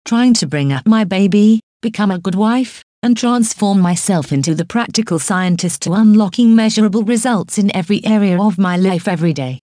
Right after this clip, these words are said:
A scientist I call the skill front entrepreneur. My name is Yeliz Obergefell. I am a married woman.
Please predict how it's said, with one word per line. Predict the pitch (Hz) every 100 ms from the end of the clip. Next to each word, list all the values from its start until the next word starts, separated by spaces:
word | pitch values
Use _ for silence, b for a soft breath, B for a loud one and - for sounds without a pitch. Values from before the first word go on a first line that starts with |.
| _ -
A |
scientist | 170 202 185 180 170 175 -
I | 196
call | - 277
the | 262
skill | 220 - 202 185
front | - 262 233 196
entrepreneur. | 208 208 139 135 135 113 101 _ -
My | 180 175
name | 175 165
is | 160 156
Yeliz | 208 202 175 175
Obergefell. | 170 190 175 - 117 110 - _
I | 175
am | 196 202
a |
married | 185 170 165 143
woman. | 143 123 113